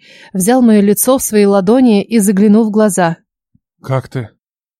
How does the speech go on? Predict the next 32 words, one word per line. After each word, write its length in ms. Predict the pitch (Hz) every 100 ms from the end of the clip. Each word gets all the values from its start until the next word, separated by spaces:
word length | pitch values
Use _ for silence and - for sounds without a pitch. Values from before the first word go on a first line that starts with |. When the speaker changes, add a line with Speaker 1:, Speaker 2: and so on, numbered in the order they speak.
| _ _ _ _ _ _ 233
Speaker 1:
У 40 |
меня 280 | 226 233 240
перехватило 640 | 233 226 - 220 - 226 202
горло, 380 | 202 262 247
мне 160 | 214 208
казалось, 420 | 226 214 240 240
что 120 | -
он 120 | 226 220
сейчас 320 | 220 233 220
снова 280 | 233 240 233
исчезнет, 460 | - 247 240 233
и 40 | 220
я 140 | 220
останусь 440 | 214 - 226 226 -
одна. 380 | 202 196 175 - - - -
Не 100 | 220
дождавшись 560 | 214 190 240 - 220
ответа, 380 | 220 226 262 233
Барсов 400 | 196 233 - 208
шумно 320 | - 247 233
выдохнул 500 | 190 233 190 - 269
и 140 | - 151
снова 340 | - 226 233
притянул 420 | 214 226 214 202 202
меня 200 | 196 190
к 60 |
себе. 380 | - 196 175 175 - - -
Теперь 320 | - - 240
уже 160 | 214 208
мягко, 440 | 202 220 247 -
едва 360 | 196 190 190 226
касаясь. 640 | 233 - 202 170 175 -